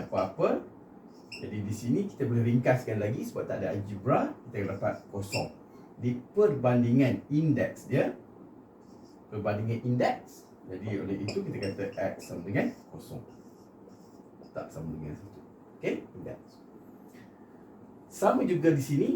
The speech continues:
tapi asasnya A, yang ni satu ni.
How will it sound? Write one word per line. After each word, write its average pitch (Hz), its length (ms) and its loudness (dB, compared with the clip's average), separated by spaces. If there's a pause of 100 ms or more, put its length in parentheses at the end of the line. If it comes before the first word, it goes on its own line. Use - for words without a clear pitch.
tapi 175 480 0
asasnya 214 720 -2
A, 151 160 4 (240)
yang 123 240 0
ni 170 240 2
satu 170 560 -2
ni. 143 320 2